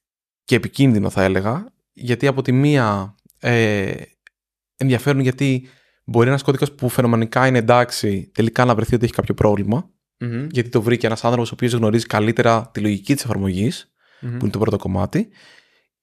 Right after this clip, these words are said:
Speaker 1: Και το επικίνδυνο, και θα, θα συζητήσουμε και τα δύο, είναι όταν οι προγραμματιστές εισαγωγικά βαριούνται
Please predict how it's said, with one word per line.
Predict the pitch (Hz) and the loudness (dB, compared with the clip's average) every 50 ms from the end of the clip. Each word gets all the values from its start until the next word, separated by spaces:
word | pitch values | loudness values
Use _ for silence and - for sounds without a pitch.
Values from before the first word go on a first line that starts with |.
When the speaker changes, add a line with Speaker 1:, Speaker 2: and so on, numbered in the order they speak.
| _ _ _ _ _ _ _ _ _ | _ _ _ _ _ _ _ _ _
Speaker 1:
Και | - - | -8 -4
το | - 143 | 0 0
επικίνδυνο, | 131 123 - - - 208 220 196 135 120 110 113 135 185 233 - _ _ _ _ | 0 -2 -4 -4 0 2 4 4 4 4 4 4 4 2 0 -6 _ _ _ _
και | - - 131 117 - - _ _ | -2 0 0 0 0 -6 _ _
θα, | - - 120 | -6 -6 -6
θα | - - 120 | -6 -8 -10
συζητήσουμε | 113 120 120 123 123 - 123 | -8 -6 -6 -6 -2 -2 0
και | 113 | 2
τα | 107 104 98 | 2 2 2
δύο, | 98 120 101 107 131 175 233 - - - - - - - _ _ _ | 2 2 2 2 2 2 -2 -6 -12 -20 -20 -20 -20 -20 _ _ _
είναι | - 143 165 185 196 | -2 2 2 4 4
όταν | 196 196 196 196 202 190 - - | 4 4 2 2 2 0 -2 -4
οι | - | -4
προγραμματιστές | 139 127 143 131 135 127 127 120 - - - 139 160 202 220 - - - _ _ _ _ _ _ _ _ _ _ _ _ _ _ _ _ _ _ _ _ _ _ _ _ _ _ _ _ _ _ _ _ _ | 0 0 2 2 2 2 0 0 -2 -2 0 0 0 0 -2 -4 -12 -20 _ _ _ _ _ _ _ _ _ _ _ _ _ _ _ _ _ _ _ _ _ _ _ _ _ _ _ _ _ _ _ _ _
εισαγωγικά | - - - 127 123 123 120 - 147 | -10 -6 -4 -2 -2 -2 0 0 0
βαριούνται | 151 147 143 135 131 135 175 196 147 120 120 110 101 101 | 2 4 4 4 4 4 4 4 6 4 4 2 2 0